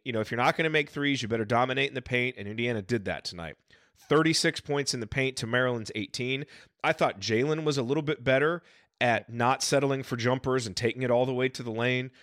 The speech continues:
Trace obviously was effective down there. Malik did a nice job. So all those guys contributed to that.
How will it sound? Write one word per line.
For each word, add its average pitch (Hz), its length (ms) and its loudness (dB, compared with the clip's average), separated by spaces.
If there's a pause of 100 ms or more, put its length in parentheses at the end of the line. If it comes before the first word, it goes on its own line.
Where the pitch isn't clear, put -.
(180)
Trace 131 340 2
obviously 131 420 2
was 127 140 -2
effective 123 440 0
down 120 240 2
there. 123 160 0
Malik 107 420 -4
did 127 140 0
a 120 40 -4
nice 120 280 -2
job. 113 400 2 (320)
So 113 200 2
all 143 260 4
those 120 240 0
guys 107 300 2
contributed 117 560 0
to 98 100 -6
that. 87 260 -2